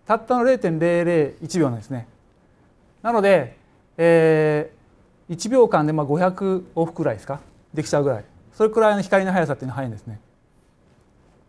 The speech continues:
で、この速い、そのすごく速い光をもってしてもですね、あの、宇宙の中にあるこの、えー、太-、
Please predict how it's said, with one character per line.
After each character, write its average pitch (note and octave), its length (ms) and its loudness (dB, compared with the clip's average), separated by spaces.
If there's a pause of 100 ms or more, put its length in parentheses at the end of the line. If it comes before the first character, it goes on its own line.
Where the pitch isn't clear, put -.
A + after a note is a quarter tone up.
(1120)
で、 G#3 60 -8
こ A#3 100 6
の A#3 60 4
速 A3 320 4
い、 G#3+ 140 -4 (100)
そ G3 140 -4
の F#3 200 0
す - 120 -8
ご D4 120 2
く D4+ 80 2
速 A#3 180 4
い G3 60 2
光 A3 240 0
を G#3+ 60 2
も F#3 80 2
っ F#3 60 -2
て F3 100 -4
し - 60 -10
て E3 80 -2
も C#3+ 100 -2
で B2 60 -8
す B2 60 -14
ね、 D3+ 260 -6 (300)
あ D#3 100 -2
の、 F3 60 0
宇 A3+ 80 -2
宙 A#3 100 -6
の G3+ 100 -2
中 F#3 200 0
に D#3 100 -2
あ C#3 100 -2
る B2+ 80 -8
こ C#3+ 100 -6
の、 C3+ 220 -6
え C#3 60 -8
ー、 - 20 -12
太-、 E3+ 220 0